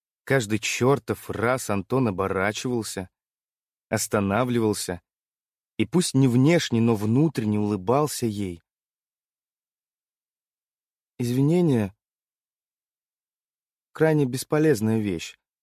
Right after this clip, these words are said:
хоть и являются показателем того, что человек признаёт свои ошибки. Мне не стоило извиняться. Леваков тоже шагнул навстречу.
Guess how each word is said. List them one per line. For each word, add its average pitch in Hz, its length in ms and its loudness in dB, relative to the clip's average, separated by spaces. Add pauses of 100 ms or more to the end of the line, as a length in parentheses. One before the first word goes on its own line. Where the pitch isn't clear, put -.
(720)
хоть 165 240 -2
и - 20 2
являются 147 480 2
показателем 120 680 0
того, 123 300 0
что - 200 -6
человек 120 460 -2
признаёт 113 560 -2
свои 104 240 -4
ошибки. - 600 -6 (2250)
Мне 107 200 2
не 113 100 4
стоило 120 400 2
извиняться. 113 640 -2 (1500)
Леваков 117 480 2
тоже 131 280 2
шагнул 120 440 0
навстречу. 107 720 -4